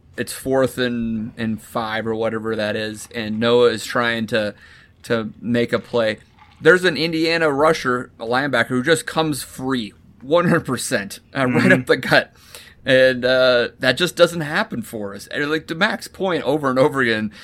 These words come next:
Speaker 1: everything is hard for us,
Speaker 2: Yeah.
Speaker 1: right?
Speaker 2: <laughs>
Speaker 1: Nothing is easy. <laughs> That is just like, and at some point, dumb luck, you'd have someone blitz free, right?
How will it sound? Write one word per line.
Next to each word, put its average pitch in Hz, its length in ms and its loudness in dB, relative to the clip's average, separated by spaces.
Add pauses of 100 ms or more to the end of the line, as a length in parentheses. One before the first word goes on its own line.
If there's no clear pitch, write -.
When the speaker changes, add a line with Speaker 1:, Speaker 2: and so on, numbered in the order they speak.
(180)
Speaker 1:
everything 202 380 2
is 127 140 0
hard 131 320 4
for 110 160 -6
us, 117 280 2
Speaker 2:
Yeah. 208 60 4
Speaker 1:
right? 135 220 2
Speaker 2:
<laughs> - 0 -
Speaker 1:
Nothing 175 380 2
is 120 180 -2
easy. 113 460 -2
<laughs> - 40 -16 (340)
That 214 240 8
is 202 160 2
just 180 220 -2
like, 160 260 2 (360)
and 165 240 6
at 170 240 6
some 131 200 4
point, 147 320 2
dumb 180 240 6
luck, 185 440 2
you'd 151 260 0
have 175 320 -2
someone 160 340 2
blitz 139 420 0
free, 165 500 -6
right? 120 380 -4